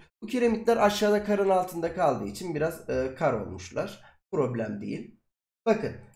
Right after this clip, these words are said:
ilk sırayı yaparken şunlara dikkat ettiniz mi? İlk sırayı yaparken bakın buralarda bizim şey deliklerimiz olur sayın arkadaşlar. Çivi delikleri olur.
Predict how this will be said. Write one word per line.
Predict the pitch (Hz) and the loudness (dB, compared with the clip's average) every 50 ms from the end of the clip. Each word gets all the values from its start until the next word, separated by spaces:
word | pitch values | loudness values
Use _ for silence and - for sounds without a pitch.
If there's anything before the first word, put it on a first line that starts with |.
| _ _ | _ _
ilk | - 311 302 302 | -2 -2 -2 -2
sırayı | - - - 196 151 127 117 113 | -4 -2 0 0 2 2 2 2
yaparken | 120 127 139 - 233 254 240 196 - - 139 165 208 - - - | 2 2 2 2 2 0 0 0 2 0 0 0 -2 -6 -14 -16
şunlara | - - - 185 190 190 196 202 185 | -14 -8 -4 0 2 4 4 4 4
dikkat | 190 190 208 208 202 | 4 2 0 2 2
ettiniz | 208 202 208 - 233 247 240 190 135 117 | 2 0 0 0 0 0 0 0 0 -4
mi? | 107 104 101 - _ _ _ _ _ _ _ _ _ _ _ _ _ _ _ _ _ _ _ _ _ _ _ _ _ - | -8 -8 -10 -14 _ _ _ _ _ _ _ _ _ _ _ _ _ _ _ _ _ _ _ _ _ _ _ _ _ 0
İlk | 302 330 311 - | 0 0 2 0
sırayı | - - - 196 165 143 135 | -2 -2 0 2 4 4 4
yaparken | 139 160 - 233 240 220 - 208 196 196 | 4 2 2 2 0 2 2 0 0 0
bakın | 190 196 202 196 202 | 0 -2 -2 -2 -2
buralarda | 202 226 214 214 180 147 135 147 151 233 - - - - - - _ _ _ _ | -2 -2 0 2 2 2 2 2 0 -2 -2 -4 -8 -16 -20 -20 _ _ _ _
bizim | 185 175 160 214 254 247 - - - - | -8 -4 -2 -2 -2 -2 -4 -8 -16 -14
şey | - - - - - 220 208 202 196 190 | -10 -6 -4 4 8 10 10 10 10 8
deliklerimiz | 196 180 185 - - 180 185 175 180 175 165 135 | 4 4 2 2 4 4 6 6 6 4 2 2
olur | 131 107 - - - - - - _ _ _ - | 0 -4 -6 -8 -12 -14 -16 -18 _ _ _ -4
sayın | 123 117 110 107 | -2 -2 -2 -2
arkadaşlar. | 104 104 - - 110 104 101 101 - - 90 82 - - - - - _ _ _ - | -2 -4 -6 -8 -8 -8 -8 -10 -10 -12 -12 -12 -12 -14 -16 -20 -20 _ _ _ -4
Çivi | - 220 196 202 196 | -2 -2 0 0 2
delikleri | 180 175 175 - - - 151 156 165 | 0 0 0 -2 0 2 4 4 6
olur. | 151 123 120 190 | 4 2 2 -2